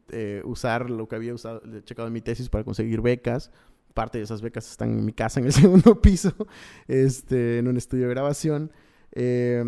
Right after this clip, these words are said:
porque me dieron becas para terminar la tesis del Consejo de Ciencia de, del Sureste, de la unam, conacyd, de Palo, o sea, tuve becas de todo para terminar la tesis y me ayudaron bastante en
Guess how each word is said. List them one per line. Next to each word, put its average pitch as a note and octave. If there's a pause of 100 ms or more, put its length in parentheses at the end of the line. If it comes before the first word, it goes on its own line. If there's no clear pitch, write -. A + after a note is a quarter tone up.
(500)
porque C#3+
me C3
dieron C3+
becas B2+
para A2
terminar A2+
la G#2+
tesis A2
del A2
Consejo A2
de G2
Ciencia A2
de, G2+
del G#2+
Sureste, A#2
de G#2+
la G2
unam, A#2
conacyd, A2+ (100)
de G#2
Palo, A2
o -
sea, A2+
tuve D3
becas C3+
de A2+
todo C#3+
para A#2
terminar A#2+
la C3
tesis E3+ (440)
y B2
me A#2
ayudaron B2
bastante B2
en C3+